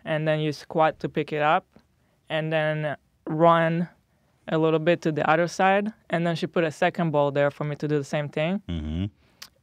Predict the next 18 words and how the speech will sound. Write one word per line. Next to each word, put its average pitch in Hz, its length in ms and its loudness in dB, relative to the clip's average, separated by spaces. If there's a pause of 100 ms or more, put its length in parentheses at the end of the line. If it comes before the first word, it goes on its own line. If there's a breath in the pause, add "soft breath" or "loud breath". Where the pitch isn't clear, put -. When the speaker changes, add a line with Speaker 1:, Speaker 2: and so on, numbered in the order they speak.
(260)
Speaker 1:
And 160 320 2
we 160 160 6
only 175 300 6
had 165 400 4 (580)
a 156 140 -6
different 180 420 2
ball 143 320 0 (120)
that's, 151 200 -6
like, 156 160 -2 (160)
the 147 260 0
medicine 170 540 0
ball 156 160 4
that 151 160 0
you 147 80 -2
use 156 240 0
in 156 120 -2
the 147 80 -4
pool. 151 400 0